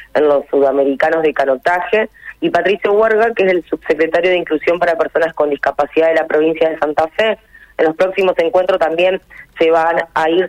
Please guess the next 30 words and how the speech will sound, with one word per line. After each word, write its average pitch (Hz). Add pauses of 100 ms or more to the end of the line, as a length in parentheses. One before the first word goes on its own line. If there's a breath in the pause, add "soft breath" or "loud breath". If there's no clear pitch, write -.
sumando 175
otros 175
expositores. 214
Ángela 190
Amadeo 180
es 170
como 160
la 139
columna 185
vertebral 170
de 180
los 160
cuatro 175
ciclos 170
de 165
conversatorios. 165 (520 loud breath)
Bueno, 160
ella 165
es 175
una 160
colega, 196
es 180
socióloga, 185 (400 loud breath)
y, -
y, - (120)
y 151
la 147
convoqué 160
porque 185
realmente 170